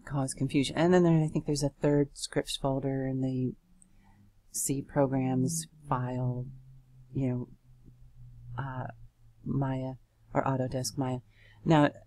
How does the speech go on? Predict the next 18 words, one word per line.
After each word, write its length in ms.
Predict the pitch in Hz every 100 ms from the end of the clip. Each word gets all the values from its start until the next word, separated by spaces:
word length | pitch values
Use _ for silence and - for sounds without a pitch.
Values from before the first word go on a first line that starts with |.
| -
it's 220 | 165 -
not 200 | 214 -
Autodesk's 560 | - 165 151 139 135 -
fault, 260 | - 113 -
'cause 180 | - 143
Autodesk 460 | 147 143 139 139 -
bought 300 | 139 139 131 - _ _ _ -
Maya 460 | 139 139 131 127 127 _
from 320 | 143 139 139
a 60 | 143
company, 720 | - 143 - 135 131 127 123 - _ _
the 160 | - 131
original 260 | 165 185 160
company 320 | 151 - 131
that 180 | 123 -
made 260 | 135 131
Maya, 360 | 131 131 127 127 - - - _ _
called, 440 | - 139 127 123